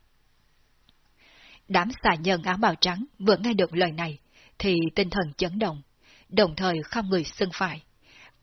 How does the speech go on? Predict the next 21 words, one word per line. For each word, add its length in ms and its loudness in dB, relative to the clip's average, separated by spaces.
Vẻ 200 -2
kinh 200 -2
sợ 320 2
trên 160 2
mặt 180 0
bọn 160 0
họ 220 -4
thoáng 300 0
cái 180 -4
đã 160 2
biến 240 -2
mất 200 0
hơn 260 -2
phân 260 -4
nửa, 200 -4
trở 160 4
nên 300 -2
phân 260 -2
chấn 260 -2
dị 180 2
thường. 260 -4